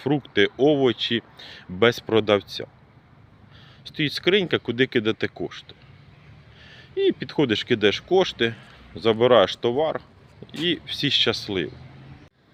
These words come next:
Так от, один українець, надивившись цих відео, вирішив стати європейцем. Збудував такий маленький магазинчик, дерев'яний, невеликий.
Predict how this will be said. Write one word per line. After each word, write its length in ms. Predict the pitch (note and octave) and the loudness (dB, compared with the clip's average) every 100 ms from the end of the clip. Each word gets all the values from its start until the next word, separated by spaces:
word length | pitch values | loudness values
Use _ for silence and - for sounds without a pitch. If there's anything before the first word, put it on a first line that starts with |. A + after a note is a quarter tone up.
| _ _ _ A2 | _ _ _ -2
Так 240 | E3 - | -2 0
от, 220 | C3+ G#2+ A#2 | 0 0 0
один 260 | D3+ G#3+ | 2 2
українець, 640 | G3 E3+ E3+ F3 E3+ D3 - | 0 2 2 2 -2 -2 -2
надивившись 600 | C3+ C3+ C#3+ B2+ B2+ - | -2 0 0 -2 -4 -6
цих 280 | - A2+ C3+ | -4 -6 -6
відео, 520 | F#3+ E3+ A2 A2 G#2 - _ _ _ _ - - - - - - | -8 0 0 0 -2 -12 _ _ _ _ -20 -20 -20 -20 -20 -6
вирішив 480 | B2+ D#3+ D#3+ C#3+ - | -2 0 2 0 2
стати 300 | A#2+ A2+ A2 | -2 -2 -2
європейцем. 840 | A2 A2 G#2+ - D2+ C#2 - - _ _ | 0 -2 -4 -6 -8 -8 -16 -18 _ _
Збудував 640 | F#2 G#2 C3 D3 F3+ F3 A#2 | -14 -8 -8 -4 -2 -2 -2
такий 360 | G#2+ G#2+ F2+ F2 _ - | -8 -6 -8 -10 _ -6
маленький 520 | G2+ A2 G2 F#2 F#2 | -2 0 0 -2 -6
магазинчик, 920 | F2+ F#2+ G#2 A2+ D#3 C#3+ - G#2 - _ _ _ _ _ _ | -4 -2 0 0 -2 -2 -6 -10 -12 _ _ _ _ _ _
дерев'яний, 800 | F2 A#2+ A2 G#2 G2+ F#2+ D#2+ D#2 - _ _ _ _ _ _ _ | -4 2 2 2 2 0 -2 -10 -18 _ _ _ _ _ _ _
невеликий. 680 | C#4 A#2 F#2+ F#2 E2 - - | -6 -2 -2 -4 -6 -12 -20